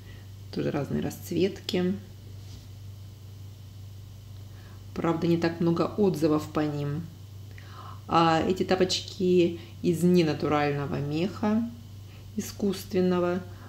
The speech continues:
ну, тоже прекрасно выглядит. Цена, кстати, э, такая же, как из натурального меха. А вот это у-, уже, м, подороже сильно,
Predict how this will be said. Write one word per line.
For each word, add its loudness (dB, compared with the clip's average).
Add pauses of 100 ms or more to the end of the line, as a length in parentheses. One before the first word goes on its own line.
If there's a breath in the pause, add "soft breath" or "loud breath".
(140 loud breath)
ну, 4
тоже 6
прекрасно 6
выглядит. 6
Цена, 2
кстати, 4 (300 loud breath)
э, 8
такая 8
же, 6
как 2
из 6
натурального 4
меха. -4 (880 loud breath)
А 4
вот 6
это 8
у-, 4
уже, 6
м, 0 (280)
подороже 10
сильно, 6